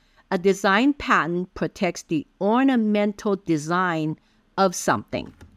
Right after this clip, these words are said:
And I have something for you. I love coffee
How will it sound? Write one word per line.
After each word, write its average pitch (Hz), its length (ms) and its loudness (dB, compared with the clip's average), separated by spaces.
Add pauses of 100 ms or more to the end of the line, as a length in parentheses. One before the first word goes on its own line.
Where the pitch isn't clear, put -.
(200)
And 139 140 -4
I 170 140 0
have 220 240 0
something 170 420 -2
for - 180 -4
you. 95 200 -4 (840)
I 202 200 4
love 262 420 2
coffee 180 720 -2